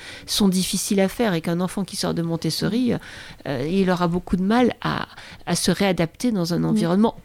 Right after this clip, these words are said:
Speaker 1: opposé. Bon, ça, c'est le problème. Par contre, dans les cultures anglo-saxonnes et dans des cultures où on apprend justement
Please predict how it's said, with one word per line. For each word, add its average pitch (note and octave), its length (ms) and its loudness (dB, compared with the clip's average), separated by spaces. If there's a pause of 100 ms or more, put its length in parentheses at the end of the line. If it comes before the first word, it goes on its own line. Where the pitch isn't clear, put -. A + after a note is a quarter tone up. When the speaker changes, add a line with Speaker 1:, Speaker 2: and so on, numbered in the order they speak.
(120)
Speaker 1:
opposé. A3+ 540 4
Bon, F3 200 -4
ça, B3 100 2
c'est B3 100 -2
le G3 60 -4
problème. D#3+ 280 -2
Par - 280 -4
contre, E4+ 320 -2 (300)
dans G3+ 100 2
les G#3 140 4
cultures G3+ 400 -2
anglo-saxonnes F3+ 800 0
et D#3 80 0
dans D#3+ 180 -4
des D#3 160 -6
cultures F3 640 -8 (320)
où C4 260 6
on F3 160 2
apprend E3+ 500 -2 (220)
justement F#3+ 720 -2